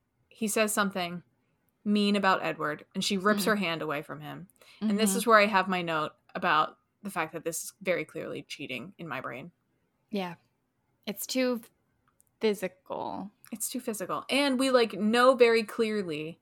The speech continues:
Speaker 1: that he has feelings for her, and he has told
Speaker 2: Right.
Speaker 1: her this.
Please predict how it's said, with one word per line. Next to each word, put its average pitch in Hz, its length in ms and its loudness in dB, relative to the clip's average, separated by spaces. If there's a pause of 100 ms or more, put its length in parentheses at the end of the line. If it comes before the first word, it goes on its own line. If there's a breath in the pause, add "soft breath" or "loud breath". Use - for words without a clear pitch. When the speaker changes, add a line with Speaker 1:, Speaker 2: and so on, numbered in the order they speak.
(460)
Speaker 1:
that 202 140 -2
he 240 180 4
has 214 160 0
feelings 170 380 -2
for 156 80 -12
her, 156 300 -10 (120)
and 190 80 -6
he 202 120 2
has 202 140 0
told 202 100 4
Speaker 2:
Right. 185 160 0
Speaker 1:
her 175 60 -4
this. - 340 -8